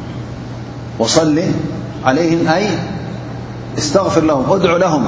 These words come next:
ዱዓ ግበረሎም ኢኻ። ከማ ፊ ሙስሊም ፊ ሰሒሕ ዐን ዐብድላህ ብን አቢ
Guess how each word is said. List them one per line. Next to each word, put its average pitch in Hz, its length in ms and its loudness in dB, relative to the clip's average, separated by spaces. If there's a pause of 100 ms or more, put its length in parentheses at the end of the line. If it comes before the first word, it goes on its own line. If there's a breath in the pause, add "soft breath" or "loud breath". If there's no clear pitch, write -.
(240)
ዱዓ 165 240 6
ግበረሎም 175 580 2
ኢኻ። 156 180 4 (560)
ከማ 160 220 4
ፊ 147 160 2
ሙስሊም 170 300 2
ፊ 160 100 4
ሰሒሕ 160 340 2
ዐን 151 180 2
ዐብድላህ 143 400 4
ብን 147 180 2
አቢ 135 160 2